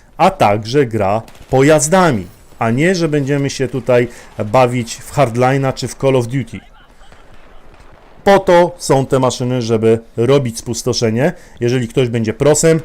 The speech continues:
będzie to robił bardzo mocno, e, ale zasłużył sobie na to, ponieważ grał w tym pieprzonym czołgu czy w tym pieprzonym śmigle setki,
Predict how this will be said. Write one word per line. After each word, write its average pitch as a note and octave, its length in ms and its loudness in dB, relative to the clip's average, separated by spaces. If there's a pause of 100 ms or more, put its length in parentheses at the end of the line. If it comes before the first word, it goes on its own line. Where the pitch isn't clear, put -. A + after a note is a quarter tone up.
(120)
będzie B2 360 -2
to A#2+ 140 0
robił A#2+ 340 2 (260)
bardzo B2+ 440 2
mocno, D3 440 0 (380)
e, - 40 -4 (280)
ale E3 420 6 (380)
zasłużył D#3 520 2
sobie D#3 300 2
na D3 140 0
to, C#3+ 140 -4
ponieważ A2+ 460 -4
grał C#3+ 440 2
w D3+ 100 -18
tym A#2 160 -4
pieprzonym A#2 500 -4
czołgu A#2 320 -2
czy A2 140 -10
w - 40 -14
tym G#2 160 -10
pieprzonym G#2+ 560 -8 (280)
śmigle A2+ 600 -2 (1500)
setki, D#3 720 0